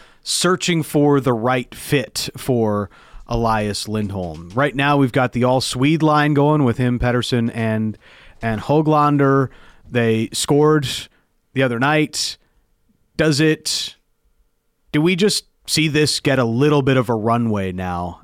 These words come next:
As Rick Tocchet sort of mentioned earlier in the week, we've gotta get Lindholm maybe just sort of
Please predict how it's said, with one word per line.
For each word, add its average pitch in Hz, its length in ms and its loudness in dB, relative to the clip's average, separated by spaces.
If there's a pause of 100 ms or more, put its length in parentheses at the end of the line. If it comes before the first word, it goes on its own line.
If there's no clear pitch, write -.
As 113 280 -2
Rick 131 180 -2
Tocchet 120 420 -2
sort 110 160 0
of 101 80 -6
mentioned 120 380 -2
earlier 101 340 -4
in 98 80 -8
the 98 60 -8
week, 123 480 0 (560)
we've 127 100 -6
gotta 147 220 2
get 135 160 0
Lindholm 117 400 -2
maybe 107 260 -2
just 98 300 -6 (120)
sort 117 200 2
of - 340 -8